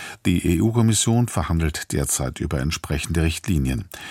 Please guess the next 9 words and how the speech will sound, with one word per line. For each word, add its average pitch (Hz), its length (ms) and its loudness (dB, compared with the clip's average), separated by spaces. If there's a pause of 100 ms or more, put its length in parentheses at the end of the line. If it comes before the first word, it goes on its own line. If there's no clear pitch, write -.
(220)
Bislang 92 380 2
gilt 87 240 2
in 67 80 0
Deutschland 95 500 0
das 117 140 0
Prinzip 117 560 0
Nein 85 280 4
heißt 85 280 2
Nein. 98 400 2